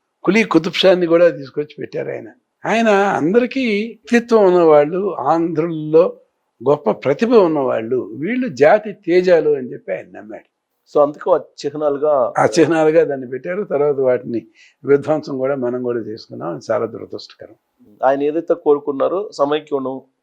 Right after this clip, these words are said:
Speaker 2: సమైక్యంగా ఉండమని, అది మాత్రం నెరవేరలేదంటారు
Speaker 1: చివరికి.
Speaker 2: చివరికి.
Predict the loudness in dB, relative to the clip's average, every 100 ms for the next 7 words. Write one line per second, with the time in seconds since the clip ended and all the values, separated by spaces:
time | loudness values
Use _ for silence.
0 | _ -2 0 -2 -2 -2 -2 -4 -4 0
1 | 0 2 0 2 0 2 2 2 0 -2
2 | -6 -20 -20 _ _ _ _ -8 -4 -4
3 | -8 -20 _ -8 -2 -2 -4 -20